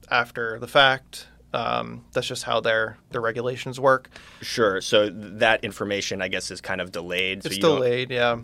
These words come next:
Speaker 2: So you don't trade on it as much, or?
Speaker 1: I wouldn't use that to make a trade.
Speaker 2: Okay.
Speaker 1: Um, but I would use it to inform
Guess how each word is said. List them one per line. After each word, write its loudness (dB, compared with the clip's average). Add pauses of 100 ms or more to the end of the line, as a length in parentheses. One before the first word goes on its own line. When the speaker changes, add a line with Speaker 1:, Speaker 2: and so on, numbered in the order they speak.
Speaker 2:
So -6
you 0
don't 0
trade -2
on 2
it 0
as -2
much, 4
or? -4 (280)
Speaker 1:
I 8
wouldn't 4
use -4
that 4 (520)
to -4
make -2
a -8
trade. -10 (120)
Speaker 2:
Okay. -2 (100)
Speaker 1:
Um, -2
but 4
I 8
would 2
use -4
it -4
to -2
inform -4